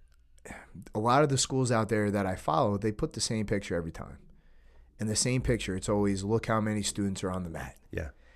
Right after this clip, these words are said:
Speaker 1: We'll do that occasionally because I, I do think social proof is an important thing.
Speaker 2: Exactly.
Speaker 1: Like, you wanna see what your tribe looks like, and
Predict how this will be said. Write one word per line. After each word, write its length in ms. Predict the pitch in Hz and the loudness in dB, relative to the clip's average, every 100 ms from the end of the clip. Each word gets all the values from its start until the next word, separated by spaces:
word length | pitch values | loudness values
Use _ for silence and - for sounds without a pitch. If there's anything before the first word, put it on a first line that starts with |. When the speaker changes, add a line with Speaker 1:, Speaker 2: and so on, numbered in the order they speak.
| - - | -20 -4
Speaker 1:
We'll 120 | 165 202 | 2 2
do 180 | 214 | 4
that 180 | 214 214 | 2 2
occasionally 600 | 135 - 139 143 160 160 | 0 2 2 2 2 2
because 260 | 123 107 120 | 0 0 2
I, 220 | 113 117 - | 4 4 2
I 120 | 107 | -2
do 260 | 104 123 127 | 0 2 2
think 280 | 127 117 - | 2 -2 2
social 400 | - 120 - 110 | 2 2 0 -6
proof 400 | - 120 131 123 | -2 -2 0 -2
is 120 | 107 | -2
an 80 | 101 | -2
important 440 | 90 110 101 90 | -2 -4 -4 -6
thing. 300 | 92 107 131 104 | -4 -4 -4 -2
Speaker 2:
Exactly. 400 | 92 80 - 104 | 0 0 -2 -2
Speaker 1:
Like, 160 | 107 | 0
you 100 | 120 | 2
wanna 280 | 113 120 120 | 4 4 4
see 160 | - 127 | 2 0
what 140 | 120 | 0
your 100 | 107 | 0
tribe 360 | - 107 110 113 | 2 4 4 4
looks 220 | 113 - | 0 0
like, 380 | 131 104 - - | -2 -2 -6 -6
and 440 | 101 101 101 98 | -2 0 0 -2